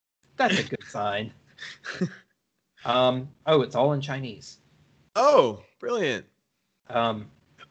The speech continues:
Speaker 1: wow, I have no idea what any of this stuff is. That's a very small company.
Speaker 2: Well, best of luck to them and everything. Hope your, whatever game you're making is successful, and yeah, I'm
Speaker 1: Sucks
Speaker 2: looking
Speaker 1: that you're a newbie following Nintendo, 'cause
Speaker 2: <laughs>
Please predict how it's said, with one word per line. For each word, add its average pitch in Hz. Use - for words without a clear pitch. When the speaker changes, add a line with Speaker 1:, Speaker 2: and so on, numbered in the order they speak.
Speaker 1:
wow, 170
I 214
have 147
no 143
idea 175
what 127
any 120
of 143
this 165
stuff 220
is. -
That's 190
a 131
very 113
small 190
company. 104
Speaker 2:
Well, 165
best 202
of 196
luck 185
to 185
them 170
and 151
everything. 143
Hope 147
your, 139
whatever 127
game 123
you're 117
making 110
is 104
successful, 98
and 92
yeah, 80
I'm -
Speaker 1:
Sucks -
Speaker 2:
looking 202
Speaker 1:
that 220
you're 220
a 170
newbie 170
following 180
Nintendo, 101
'cause 110
Speaker 2:
<laughs> -